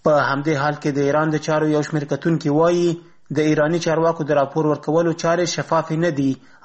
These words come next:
او ممکن له ورکول شوو شمیرو زیات کسان په کرونا اخته شوي وي. کرونا ویروس چې لمن یې څه باندې سلو هیوادونو ته رسېدلې د پراخېدو په حال کې دی، خو اکثرو هیوادونو کې د ویروس د لا خپرېدو مخنیوي ته جدي تدابیر نیول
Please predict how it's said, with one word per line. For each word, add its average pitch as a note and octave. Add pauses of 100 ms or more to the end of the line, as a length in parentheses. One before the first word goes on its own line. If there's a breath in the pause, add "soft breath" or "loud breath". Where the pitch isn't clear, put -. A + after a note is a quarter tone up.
او - (140)
ممکن D3+
له D#3+
ورکول C#3+
شوو E3+
شمیرو D#3 (120)
زیات E3+
کسان E3+
په -
کرونا A#2 (200)
اخته -
شوي A#2+ (100)
وي. D3 (680 soft breath)
کرونا C#3+ (120)
ویروس C#3+
چې D3+
لمن C#3+
یې D3
څه C#3+
باندې D3
سلو D#3+ (100)
هیوادونو C3+
ته D3
رسېدلې E3+
د C#3
پراخېدو C3 (120)
په -
حال D#3+
کې B2
دی، B2 (440 soft breath)
خو E3+
اکثرو E3
هیوادونو E3
کې E3+
د C#3+
ویروس D#3+
د C#3+
لا C#3+
خپرېدو C#3+ (100)
مخنیوي D3+
ته F3+
جدي C#3
تدابیر C#3
نیول A#2